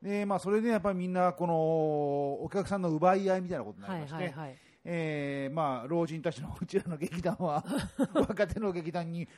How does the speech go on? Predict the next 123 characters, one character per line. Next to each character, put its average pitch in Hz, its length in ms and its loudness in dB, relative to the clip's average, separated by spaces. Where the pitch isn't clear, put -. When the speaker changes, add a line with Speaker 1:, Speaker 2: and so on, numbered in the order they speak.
Speaker 1:
負 156 140 -2
け 165 80 -2
て 160 100 0
し 160 100 -10
ま 170 120 4
う 240 80 4
っ - 20 -2
て 214 160 -2
い 143 240 0
う、 131 60 -2
Speaker 2:
あ 185 400 2
ー、 - 20 -6
な 170 60 2
る - 0 -
ほ - 0 -
ど - 0 -
ね。 - 20 2
Speaker 1:
落 170 100 0
ち 180 40 2
ち 196 40 4
ゃ - 40 8
っ - 20 4
た 175 100 2
ん 170 40 2
じ 170 60 2
ゃ - 20 2
な 214 120 6
い 254 120 4
か 285 80 8
っ 285 100 4
て 220 80 4
い 185 80 6
う 156 60 0
こ 147 100 -4
と 143 80 -6
な 113 80 -4
ん 95 60 -12
で 85 60 -20
す - 80 -14
ね。 180 60 -2
Speaker 2:
あ 170 240 2
ー、 - 40 0
ま 240 180 0
あ 214 40 0
ま 214 160 2
あ、 185 60 0
で 220 80 0
も 165 140 -2
ね、 214 200 -2
ま 190 180 -2
あ、 165 60 0
Speaker 1:
う 170 40 -2
ん。 - 120 -6
Speaker 2:
も 196 120 -6
う - 20 -18
こ 190 140 -4
の 190 140 2
時 196 160 -4
期 180 80 -2
ね、 202 100 4
や 226 80 4
っ 214 60 -2
と 254 100 -8
で 220 140 2
き 277 120 -2
る 254 60 0
よ 220 100 4
う - 40 2
に 170 60 0
な 208 80 2
っ - 80 -4
た 196 120 2
っ - 80 -4
て - 80 -4
い 175 60 2
う 175 40 2
ん 151 40 -4
で 143 100 -4
ね。 233 200 2
Speaker 1:
そ 175 260 -2
う 131 40 -4
そ 123 200 -4
う 113 40 -6
そ 113 220 -8
う 98 60 -12
そ 101 180 -12
う 92 60 -14
そ 92 120 -18
う。 - 40 -12
Speaker 2:
あ 165 80 -6
の、 143 500 -4
い 170 80 -2
ろ 156 120 0
い - 20 0
ろ 156 100 -4
と 156 160 -6
ね。 226 140 -4
Speaker 1:
そ 135 320 -4
う。 - 160 -20
Speaker 2:
私 349 320 2
も 349 60 -2
あ 339 40 -2
の、 311 240 -2
あ 247 100 -2
れ 302 60 -2
で 349 120 -2
す - 80 -8
よ、 175 80 0
あ - 20 -2
の、 156 160 -2
い 269 80 -6
つ 240 80 -8
も 185 80 -2
参 202 180 -4
加 214 100 -2
し - 40 -8
て 220 80 -4
も 202 100 0
ら 196 60 0
っ - 20 -2
て 190 140 -6
る 180 80 -2
さ、 147 240 -4